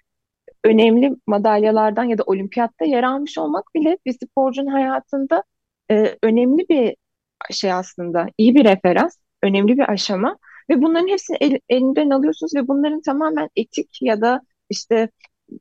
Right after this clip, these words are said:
e, s-, o sporcunun yaptığı işe odaklanmayan kararlarla alındığı bir durum. Burada az önce bahsettik, spor-, sponsorların çok önemli faktörü var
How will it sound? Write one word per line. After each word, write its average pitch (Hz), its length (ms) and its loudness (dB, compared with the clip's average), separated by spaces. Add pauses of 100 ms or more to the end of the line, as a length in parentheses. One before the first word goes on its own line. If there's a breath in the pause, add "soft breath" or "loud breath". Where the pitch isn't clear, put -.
e, 190 280 0
s-, - 320 -20 (760)
o 254 220 2
sporcunun 247 680 2
yaptığı 226 400 4
işe - 340 0
odaklanmayan 240 840 0
kararlarla 226 760 -2
alındığı 175 640 -4
bir 175 120 -6
durum. - 220 -4 (280 loud breath)
Burada 226 380 6
az 208 120 4
önce 214 300 4
bahsettik, 220 540 -2
spor-, - 500 -2
sponsorların 214 920 2 (180)
çok 220 200 0
önemli 208 360 0
faktörü 214 420 -2
var 226 180 0